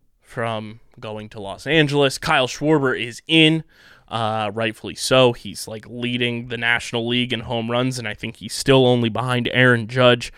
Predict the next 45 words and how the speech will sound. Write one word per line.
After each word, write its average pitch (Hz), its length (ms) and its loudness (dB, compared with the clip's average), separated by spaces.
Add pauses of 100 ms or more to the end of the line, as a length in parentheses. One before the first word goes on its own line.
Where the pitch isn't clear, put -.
(260)
for 165 300 2
the 131 80 0
lead 160 340 4
in 151 100 8
home 143 300 2
runs 131 260 2
in 123 280 -6 (120)
all 139 260 6
of 110 140 -12
baseball. 117 600 -4 (340)
Um, 113 360 -6
I'm 117 100 -10
gonna 110 160 -10
double 117 280 -8
check - 340 -8
that 107 180 -6
now 113 160 -6
'cause - 160 -14
I 110 80 -8
don't 117 220 -8
really 117 260 -6
know 117 400 -4 (480)
where 135 220 4
Judge 127 540 -2
stands 120 520 0
with 123 140 -12
home 117 340 -4
runs. 117 520 0 (420)
Uh, 101 600 -2
Judge 139 300 2
has 135 180 2
thirty 147 300 6
home 135 200 4
runs. 127 220 2
Kyle 143 240 4
Schwarber 127 320 4
has 110 160 -4
twenty-eight. 110 640 -2
So 107 180 -8
Kyle 127 240 2
Schwarber 117 260 -6
leading 151 320 -2
the 143 60 0
National 123 540 -2
League 165 400 0